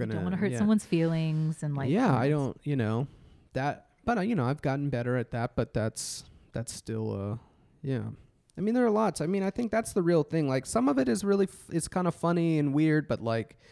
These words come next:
Speaker 2: and, and I, and then, then there are some aspects of it that have been helpful because
Speaker 1: Yeah.
Speaker 2: one aspect of it is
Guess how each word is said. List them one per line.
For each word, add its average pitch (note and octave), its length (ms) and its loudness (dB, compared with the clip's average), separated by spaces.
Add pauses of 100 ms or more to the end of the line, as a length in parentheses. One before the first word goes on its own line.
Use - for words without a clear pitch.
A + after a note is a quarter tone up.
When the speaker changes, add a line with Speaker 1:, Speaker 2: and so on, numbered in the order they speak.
(1400)
Speaker 2:
and, B2 300 0
and A#2+ 200 -4
I, G#2+ 140 -6
and C3 180 0
then, B2 160 0
then C3 140 2
there C#3 100 2
are B2+ 60 2
some E3+ 200 2
aspects D#3 420 0
of C#3+ 120 2
it C#3 100 -2
that B2+ 120 0
have A#2 100 -2
been B2 180 0
helpful E3+ 800 -2
because A2+ 640 -6
Speaker 1:
Yeah. G#3 460 -2
Speaker 2:
one B2+ 160 0
aspect C3+ 480 -2
of A#2 120 -2
it - 220 -6
is C3 540 -2